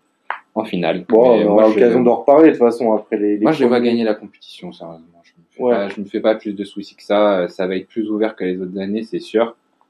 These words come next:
Speaker 2: Ouais.
Speaker 1: Mais, euh, mais je me fais pas plus de soucis que ça pour eux. Euh, je trouve qu'ils ont quand même une équipe qui reste extrêmement solide. Et, euh, ouais, je pense qu'ils ont, euh, je
Speaker 2: Moi, en
Speaker 1: pense
Speaker 2: fait,
Speaker 1: qu'ils
Speaker 2: j'ai
Speaker 1: ont
Speaker 2: pas
Speaker 1: la dalle,
Speaker 2: confiance
Speaker 1: quoi.
Speaker 2: en certains mecs.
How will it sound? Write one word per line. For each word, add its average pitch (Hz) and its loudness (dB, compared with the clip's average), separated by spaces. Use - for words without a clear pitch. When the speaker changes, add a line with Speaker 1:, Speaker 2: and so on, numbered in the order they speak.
Speaker 2:
Ouais. 135 4
Speaker 1:
Mais, 87 -4
euh, 87 -6
mais 87 -6
je 87 -12
me 90 -12
fais - -8
pas 107 -4
plus 101 -4
de 98 -10
soucis - -20
que - -16
ça 90 -4
pour 87 -10
eux. 92 -6
Euh, 90 -8
je - -20
trouve - -20
qu'ils 85 -10
ont 85 -6
quand 87 -4
même 90 0
une 85 -4
équipe 80 -8
qui - -10
reste 80 -8
extrêmement 92 -6
solide. 98 0
Et, 80 -6
euh, 78 -8
ouais, 110 -4
je - -12
pense 92 -16
qu'ils - -14
ont, 87 -12
euh, 82 -20
je 151 -8
Speaker 2:
Moi, 208 4
en - 4
Speaker 1:
pense - -2
Speaker 2:
fait, 240 2
Speaker 1:
qu'ils - -2
Speaker 2:
j'ai - 2
Speaker 1:
ont 113 0
Speaker 2:
pas 202 4
Speaker 1:
la - -6
dalle, 143 2
Speaker 2:
confiance - 2
Speaker 1:
quoi. 180 4
Speaker 2:
en 156 4
certains 165 0
mecs. 151 -2